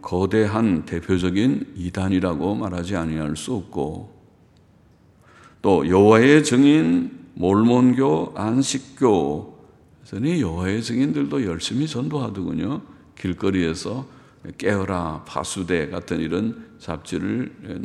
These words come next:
놓고 거기서 전도하는 내의 모습을 최근에도 봤는데, 어, 안식교, 이것은 세계적인 이단 종파들이고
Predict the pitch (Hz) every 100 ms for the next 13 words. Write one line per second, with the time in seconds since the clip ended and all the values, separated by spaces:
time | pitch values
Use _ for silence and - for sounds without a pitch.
0 | - 76 85 82 - 85 107 - - -
1 | - 87 80 - 104 113 - 95 92 -
2 | 85 85 85 82 82 80 - - - 85
3 | 85 80 101 87 123 - 85 - 82 85
4 | 143 - - _ - 87 85 73 78 110
5 | - 80 78 71 87 127 294 - - -
6 | - - - 76 87 98 120 - 135 -
7 | 95 69 104 - - 127 156 - 92 95
8 | 98 104 156 180 - 87 101 117 127 107
9 | 90 - 92 78 87 78 67 65 78 143
10 | 269